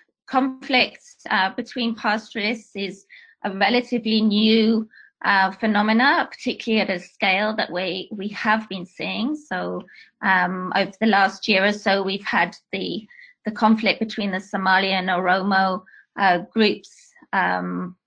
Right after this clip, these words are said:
who are both pastoralist groups, um, fighting. I mean, this is, this is not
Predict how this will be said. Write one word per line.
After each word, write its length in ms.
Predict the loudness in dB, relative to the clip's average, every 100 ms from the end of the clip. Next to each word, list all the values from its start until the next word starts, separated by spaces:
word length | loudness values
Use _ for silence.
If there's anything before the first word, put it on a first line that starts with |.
| -20 -8
who 180 | -2 -2
are 100 | 0
both 320 | 2 0 -2
pastoralist 600 | -4 -4 -4 -6 -6 -6
groups, 440 | -6 -6 -6 -16 -8
um, 480 | -4 -2 -4 -6 -8 -14 -20 _ 0
fighting. 540 | 0 0 0 2 4
I 60 | 4
mean, 180 | 4
this 160 | 2 2
is, 340 | 0 0 -4 _ -20 -20 -8
this 160 | -6 -2
is 100 | 2
not 320 | 4 4 0